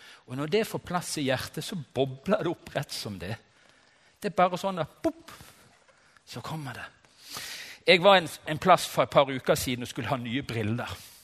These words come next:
Begynner å bli litt dimmer på synet. Så gikk jeg en plass jeg aldri har vært før, til en ny optiker. Og nett-, han hadde målt øynene mine sånn fram og tilbake. Så spurte han meg, «Hva jobber du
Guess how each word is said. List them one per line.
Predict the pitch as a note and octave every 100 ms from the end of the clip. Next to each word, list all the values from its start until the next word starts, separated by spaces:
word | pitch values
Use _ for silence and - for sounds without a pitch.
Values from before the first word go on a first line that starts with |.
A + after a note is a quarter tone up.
| _ _ _ _ _ _ _ _ _ -
Begynner | D3 C3
å |
bli | C3+ C3
litt | A2
dimmer | B2 A#2 C3 A#2+
på | G#2+
synet. | - C3+ A#2+ F2 D2+ - - _ _ - - - - - - -
Så | F#3+
gikk | G#3+ F3
jeg | D#3
en |
plass | - F#3+ -
jeg | D#3+
aldri | C#3 C3+ E3
har | C#3+
vært | E3 -
før, | - B2+
til | D3+
en | D3+
ny | F3 G3
optiker. | - - G2 - F2 - - - -
Og | D3+
nett-, | E3 D#3+
han | F#3 F#3
hadde | F3 D#3+
målt | F#3+ F#3 C3+ -
øynene | C#3 C#3+ D#3+ F3+ D#3
mine | C3 C3 A#2+
sånn | C3+
fram | - E3 C#3+
og | A#2+
tilbake. | A#2+ A#2+ A#2 - G#3 - - - - - -
Så | G#3
spurte | - F#3 - G3+
han | E3
meg, | -
«Hva | A3+
jobber | A#3 A#3+
du | B3